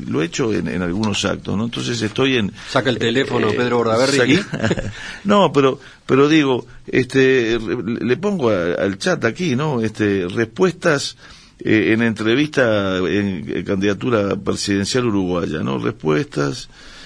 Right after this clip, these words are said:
Speaker 1: candidatura presidencial, candidato,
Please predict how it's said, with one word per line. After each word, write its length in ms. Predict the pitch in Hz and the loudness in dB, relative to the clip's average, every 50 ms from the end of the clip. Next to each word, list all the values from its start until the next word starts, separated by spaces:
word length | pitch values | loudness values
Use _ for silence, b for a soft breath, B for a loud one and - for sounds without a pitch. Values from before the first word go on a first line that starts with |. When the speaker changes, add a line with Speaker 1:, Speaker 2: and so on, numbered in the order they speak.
| B B B B | B B B B
Speaker 1:
candidatura 1160 | - 101 101 104 107 113 110 107 104 101 - 131 127 120 117 120 117 117 113 107 104 101 101 101 98 | 0 0 2 2 2 2 0 0 0 -2 -4 -4 -4 -2 0 0 2 2 2 2 0 0 -2 -4 -4
presidencial, 1160 | 101 101 104 98 95 - 101 101 101 101 98 95 - 113 113 110 110 110 107 104 101 101 - - - - - - _ - - - - | -4 -2 -2 -2 -4 -4 -4 -2 -2 -2 -2 -4 -2 0 0 2 2 2 0 -2 -4 -6 -8 -12 -16 -20 -20 -20 _ -20 -20 -18 -6
candidato, 1000 | - 101 101 95 98 110 110 120 117 110 107 113 110 104 101 98 92 90 - | -2 0 0 2 2 2 2 2 0 -2 -2 -2 -2 0 0 -2 -2 -4 -6